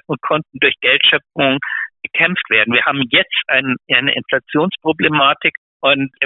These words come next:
würden die Zentralbanken jetzt wieder mit Geldschöpfung antworten, würde die Inflation sozusagen weiter steigen. Insofern, wir sind in einem neuen Marktumfeld.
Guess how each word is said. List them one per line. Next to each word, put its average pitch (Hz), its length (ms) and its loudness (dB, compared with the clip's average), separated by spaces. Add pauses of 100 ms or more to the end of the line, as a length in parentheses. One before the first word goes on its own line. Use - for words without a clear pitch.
würden 185 320 2
die 156 160 0
Zentralbanken 139 760 0
jetzt - 160 -10
wieder 135 220 -2
mit - 180 -6
Geldschöpfung - 720 -2
antworten, 135 540 -2
würde 127 240 0
die 123 140 -2
Inflation 123 560 0
sozusagen 117 560 0
weiter 110 260 2
steigen. 117 400 0 (420)
Insofern, 143 460 0
wir 131 180 4
sind 208 220 2
in 175 160 2
einem 139 260 2
neuen 127 280 2
Marktumfeld. 123 840 0